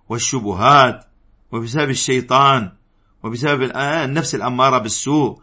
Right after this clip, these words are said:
وبغيرها من الأسباب. أما الوقاية والعلاج من المعاصي لأفراد الأسرة،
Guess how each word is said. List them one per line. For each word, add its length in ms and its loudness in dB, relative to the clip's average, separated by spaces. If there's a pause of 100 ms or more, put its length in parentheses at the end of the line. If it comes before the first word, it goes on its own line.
(200)
وبغيرها 600 4
من 120 0
الأسباب. 600 -4 (1120)
أما 140 0
الوقاية 500 4
والعلاج 480 4
من 120 -4
المعاصي 720 2 (560)
لأفراد 500 4
الأسرة، 540 2